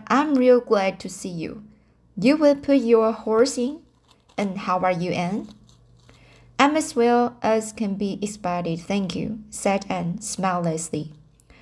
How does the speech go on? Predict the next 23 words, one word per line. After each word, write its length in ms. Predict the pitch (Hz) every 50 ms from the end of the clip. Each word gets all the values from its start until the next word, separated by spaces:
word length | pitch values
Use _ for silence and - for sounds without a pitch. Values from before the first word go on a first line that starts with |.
| - _ _ _
A 100 | 226 226
bright 440 | 220 196 - 214 214 208 208 208 208
seemed 380 | - - - 190 185 185 190
to 120 | 190 - 202
have 380 | 196 - 196 196 190 196 -
descended 580 | - 190 170 175 - 190 180 185 180 202 208 208 -
on 160 | 180 170 170 170 -
her. 260 | - - 180 - - - - _ _ _ _ _ _ _ _ _ _ _ _ _ _
"I 220 | - 220 240 269 285
suppose 640 | 285 - 269 262 - - 226 208 214 208 214 - -
we 140 | 202 208 208
will 120 | 202 190
stay 520 | 190 196 - - 196 185 180 185 175 - - - -
a 60 | 185
little 380 | 190 196 208 233 247 269 277 240
while 420 | 214 208 190 185 185 185 185 185
to 200 | - - - 190
rest 440 | 170 180 180 175 175 175 175 - -
the 80 | 170
na-, 220 | 165 170 190 202 202 -
mare," 580 | 165 165 170 208 220 214 185 - - - 208 - - - - _ - _ _ _
said 340 | - - - 190 185 185 -
Maria, 460 | 175 170 170 165 165 165 185 208 277